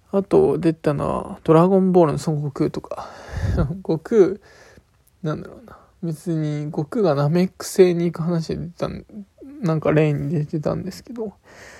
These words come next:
ナメック星に行くのに、な、ブルマの会社かな。ブルマの会社からタダで宇宙船、宇宙船もらってるみたいな。なんか、その悟空の、まあ、人柄で、人柄の良さで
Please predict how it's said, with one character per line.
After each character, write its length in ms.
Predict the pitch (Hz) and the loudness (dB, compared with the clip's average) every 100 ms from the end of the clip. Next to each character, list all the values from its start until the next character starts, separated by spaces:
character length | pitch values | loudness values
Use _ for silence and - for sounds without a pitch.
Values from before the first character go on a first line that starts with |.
| - _ | -20 _
ナ 80 | 165 | 2
メ 140 | 175 | 4
ッ 80 | 196 | 2
ク 100 | - | -4
星 200 | - 214 | -2 0
に 100 | 208 | 2
行 100 | 196 | 0
く 100 | 214 | 0
の 140 | 180 | 0
に、 300 | 156 151 - - | 0 -2 -4 -4
な、 140 | 170 | -2
ブ 200 | 147 185 | 2 4
ル 120 | 220 | 6
マ 140 | 165 127 | 4 2
の 180 | - - | -2 -10
会 240 | - 151 151 | -4 -2 -2
社 140 | - | -4
か 100 | - | -6
な。 160 | - - _ | -8 -12 _
ブ 140 | - 226 | -4 -2
ル 100 | 233 | 0
マ 140 | 208 | 0
の 100 | 190 | -2
会 300 | 190 - 180 | -4 -2 -2
社 160 | - 185 | -2 0
か 80 | 175 | 0
ら 80 | |
タ 140 | - - | 2 6
ダ 120 | 185 | 8
で 120 | - 156 | 6 2
宇 60 | |
宙 140 | 151 165 | 0 -4
船、 280 | - 160 - _ | -2 -4 -6 _
宇 40 | 156 | -14
宙 280 | - 165 151 | -4 0 0
船 280 | - 151 | 0 0
も 120 | 147 147 | 0 0
ら 100 | 151 | -2
っ 20 | |
て 180 | - 165 | -4 -4
る 100 | 143 | -4
み 120 | - | -6
た 100 | - | -8
い 60 | |
な。 160 | 196 - _ - - - - - - _ _ _ - - - - - - - 247 220 214 | -10 -16 _ -20 -20 -20 -14 -14 -16 _ _ _ -20 -20 -20 -20 -20 -20 -20 -20 -20 -8
な 60 | |
ん 80 | 190 | -6
か、 100 | - - | -8 -18
そ 140 | - 156 | -6 -4
の 60 | |
悟 180 | 147 151 | 0 -2
空 240 | 147 214 180 | 0 2 2
の、 120 | 151 | 2
ま 120 | 143 | -2
あ、 40 | 151 | -2
人 260 | - 175 | -2 -2
柄 540 | 175 170 170 170 175 - | 0 2 2 0 -4 -10
で、 280 | 214 214 - _ - - - - - - | 2 2 2 _ -20 -20 -20 -20 -20 -16
人 220 | - 180 | 2 4
柄 160 | 180 | 4
の 140 | 180 180 | 4 2
良 80 | 180 | 2
さ 180 | - | 0
で 140 | 196 | -2